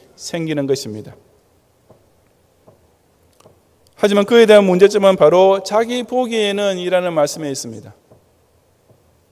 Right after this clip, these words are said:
이것은 그 양심적 판단이 옳고 그른지에 대한 기준이 바로 자기 자신이 된다는 뜻입니다.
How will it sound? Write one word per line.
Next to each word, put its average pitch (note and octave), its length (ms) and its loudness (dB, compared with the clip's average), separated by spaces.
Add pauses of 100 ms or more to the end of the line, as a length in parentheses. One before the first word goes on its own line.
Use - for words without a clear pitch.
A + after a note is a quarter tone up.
(460)
이것은 E3+ 280 -6
그 E3+ 140 -2
양심적 F#3 760 -2
판단이 F3 380 0
옳고 F#3+ 360 2
그른지에 F3+ 400 -2
대한 E3 320 2
기준이 E3 500 -4
바로 C#3+ 720 -2
자기 G3+ 320 -6
자신이 G#3+ 400 -6
된다는 E3 340 -4
뜻입니다. A2+ 500 -14